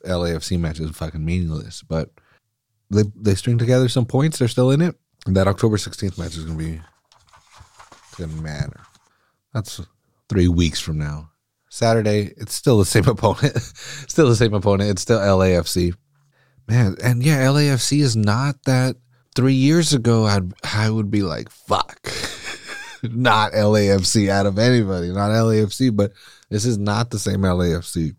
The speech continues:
The Quakes have slayed this dragon now. And yeah, it, it, it's, it's not what it was.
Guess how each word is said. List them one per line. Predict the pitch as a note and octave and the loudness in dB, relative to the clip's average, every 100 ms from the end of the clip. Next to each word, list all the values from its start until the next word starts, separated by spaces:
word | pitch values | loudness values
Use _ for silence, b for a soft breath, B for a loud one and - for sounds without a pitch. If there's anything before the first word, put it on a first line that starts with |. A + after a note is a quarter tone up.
| _ | _
The | G#2 | -4
Quakes | - G#2 G#2 | 0 0 0
have | A2 | -2
slayed | - G2 G#2+ A2 | -2 0 0 2
this | F#2 E2 | -2 -2
dragon | F2+ D#2+ D#2 D#2+ | -2 -2 -2 -6
now. | E2 D2+ F2+ - _ _ _ - | -6 -8 -10 -16 _ _ _ 2
And | A#2 | 4
yeah, | E3 B2+ | 4 4
it, | G#2 G2 | 2 4
it, | A2+ A2+ | 2 4
it's, | A#2 G#2+ - _ - | 2 0 -4 _ -2
it's | G#2+ B2 | 0 2
not | B2 A#2+ | 2 4
what | B2 | 2
it | |
was. | A2+ D3 A2+ | 4 2 0